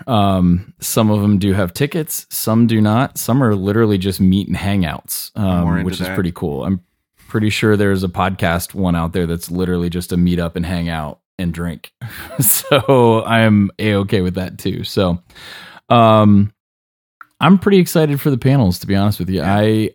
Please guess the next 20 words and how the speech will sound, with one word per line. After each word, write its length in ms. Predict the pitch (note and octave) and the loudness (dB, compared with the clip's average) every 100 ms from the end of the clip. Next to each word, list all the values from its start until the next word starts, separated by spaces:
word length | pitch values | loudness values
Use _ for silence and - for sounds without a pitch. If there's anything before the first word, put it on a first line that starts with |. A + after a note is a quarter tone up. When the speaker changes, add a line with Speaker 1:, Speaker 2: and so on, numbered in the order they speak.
| - | -2
Speaker 1:
I, 560 | A2+ G#2+ G#2 G#2 G2 | 0 2 2 0 -4
the 120 | B2 G#2+ | -4 0
Bad 240 | G#2+ A#2 | 2 2
Batch 320 | B2 B2 A2+ - | 2 2 0 -2
season 360 | B2 A2+ A2 | 0 4 4
two 220 | G#2 A#2+ A#2+ | 4 2 2
one, 380 | A#2+ B2 C3 - | 4 4 2 0
I'm 120 | A2 | 0
actually 280 | G#2+ G#2 A2 | 2 0 -2
getting 160 | G#2 G#2+ | -2 0
really 220 | G2+ G2 | 0 0
stoked 360 | F#2+ - G#2 F#2+ | -2 0 0 -2
for 280 | - A2 G#2+ | -4 0 2
now. 540 | G#2 G#2 G#2 G#2+ - | 2 2 0 -2 -4
Um, 380 | F#2+ F#2 F2+ F2+ - | -4 0 2 0 -2
hoping 340 | G#2+ F#2+ F#2+ | -6 -2 -2
we 100 | F#2 | -2
get 320 | F2+ F#2+ F2+ _ _ _ _ _ _ _ _ _ | -2 -4 -4 _ _ _ _ _ _ _ _ _
something, 380 | - G2 F#2+ F#2 | -2 0 0 0
something 540 | G2+ F#2+ G2+ F#2+ G2 | 0 0 2 0 -2